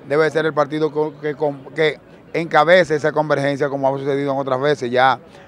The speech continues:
sucedió con el acuerdo de Santiago, sucedió aquí con el gran acuerdo de Santo Domingo encabezado por José Francisco Peña Gómez.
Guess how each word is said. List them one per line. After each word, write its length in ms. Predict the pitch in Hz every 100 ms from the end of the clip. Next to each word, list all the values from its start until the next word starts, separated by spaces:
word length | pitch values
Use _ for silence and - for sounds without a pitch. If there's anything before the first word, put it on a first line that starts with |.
| -
sucedió 420 | - 139 147 143
con 120 | 139
el 60 | 143
acuerdo 320 | 135 135 139
de 60 | 135
Santiago, 640 | 127 123 156 160 151 143
sucedió 240 | 127 131 139
aquí 120 | 143
con 200 | 139 139
el 160 | 131 127
gran 200 | 139 139
acuerdo 280 | 135 139
de 60 | 135
Santo 200 | 135 135
Domingo 300 | 131 135 135
encabezado 420 | 131 131 127 131
por 120 | 127
José 160 | 127 127
Francisco 340 | 123 123 127
Peña 220 | 127 135 135
Gómez. 280 | 151 147